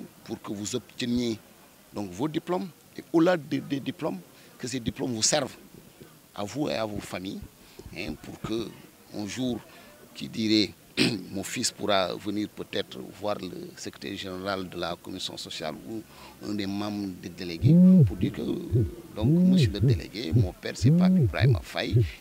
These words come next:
Et c'est comme ça la culture sénégalaise. Ce sont des liens forts, fondamentaux. Et nous ne pourrons pas développer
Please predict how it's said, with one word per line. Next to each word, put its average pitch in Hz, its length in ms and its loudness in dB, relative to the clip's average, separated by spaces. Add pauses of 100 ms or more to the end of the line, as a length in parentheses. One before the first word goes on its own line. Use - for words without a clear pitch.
Et 85 60 -6
c'est 135 180 4
comme 175 160 8
ça 185 120 8
la 123 160 6
culture 123 320 4
sénégalaise. 101 680 2 (220)
Ce 180 100 6
sont 185 180 6
des 104 180 2
liens 123 360 2
forts, 151 480 4
fondamentaux. 165 600 6 (120)
Et 131 80 2
nous 123 200 0
ne 131 60 -4
pourrons 123 440 0
pas 131 280 4
développer 160 640 10